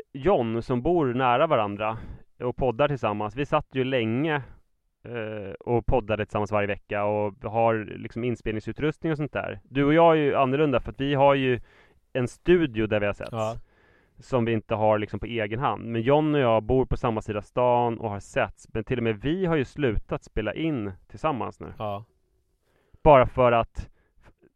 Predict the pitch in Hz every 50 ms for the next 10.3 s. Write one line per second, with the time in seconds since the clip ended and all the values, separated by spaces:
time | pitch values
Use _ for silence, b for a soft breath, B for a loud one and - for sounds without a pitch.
0 | _ _ _ - - 107 107 - - 127 120 120 120 - - 135 131 123 135 156
1 | 185 208 196 151 - - - - - 190 120 104 - 107 117 123 139 156 147 135
2 | - - 131 117 - - 117 110 - 160 190 214 185 131 - - - 101 107 -
3 | - - 120 120 117 - - 120 113 - 131 120 110 - - 123 110 107 113 127
4 | 131 123 - 113 110 110 107 107 117 117 104 b b b b b b b b _
5 | - - 139 139 127 117 - - - _ _ _ - 67 67 - - _ _ _
6 | - 139 139 156 175 160 127 - - 120 117 113 110 - 165 156 - - 120 -
7 | - 104 101 - - 110 120 113 107 98 - 113 - - 131 - - - - -
8 | - - - - - 131 135 - 127 113 113 107 104 104 107 107 107 101 - -
9 | 101 117 135 127 - - 107 101 98 - - - 95 98 95 - 131 131 120 110
10 | - 101 - _ -